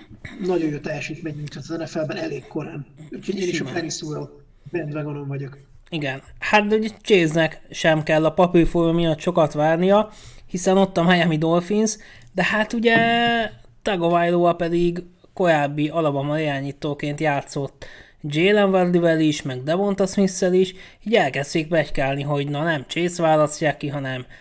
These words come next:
Speaker 2: hanem inkább Waddle lesz a pick. Ö, á, jó, nem mindegy, <laughs> mert az minket is eléggé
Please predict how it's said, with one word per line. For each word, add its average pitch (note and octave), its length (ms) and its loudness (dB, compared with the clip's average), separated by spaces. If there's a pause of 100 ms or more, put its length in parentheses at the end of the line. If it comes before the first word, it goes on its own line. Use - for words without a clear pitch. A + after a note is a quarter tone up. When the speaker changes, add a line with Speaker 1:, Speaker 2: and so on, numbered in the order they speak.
(140)
Speaker 2:
hanem D3+ 300 2
inkább C3+ 420 -2
Waddle G3 260 2
lesz G#3 260 6
a G3+ 80 4
pick. G#3 400 -2 (1800)
Ö, G#3+ 500 6 (920)
á, A#3 180 0
jó, B3 160 4
nem A#3 160 4
mindegy, F3 460 4
<laughs> - 40 -10
mert F#3 240 0
az F#3 80 0
minket F#3+ 340 4
is F3+ 100 4
eléggé E3 400 2